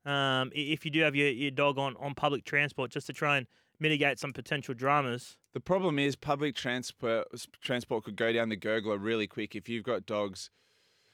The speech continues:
Speaker 2: for lack of a better term, pissing and shitting on
Speaker 1: Yeah.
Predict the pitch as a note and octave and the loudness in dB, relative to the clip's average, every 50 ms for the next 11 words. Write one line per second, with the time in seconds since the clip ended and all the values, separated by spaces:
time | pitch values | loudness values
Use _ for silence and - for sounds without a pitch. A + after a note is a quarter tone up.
0 | _ _ _ _ _ _ _ _ _ _ _ _ _ _ - _ _ - A#2+ A2+ | _ _ _ _ _ _ _ _ _ _ _ _ _ _ -20 _ _ -2 0 0
1 | A#2 B2 - C3 G#2+ G2+ G2+ F2+ - G#2+ G2+ G2 F#2 - - G#2+ G#2 G2+ F#2+ - | 0 0 0 -2 -2 -4 -4 -6 -4 -4 -4 -4 -6 -8 -8 -6 -6 -6 -8 -8
2 | A#2 A2 - B2+ G#2+ G2+ F#2+ - - G2+ A2 A2 A2 C3 B2+ A#2 A2+ G#2 | -10 -8 -8 -8 -8 -8 -8 -8 -8 -6 -6 -2 0 2 2 2 2 0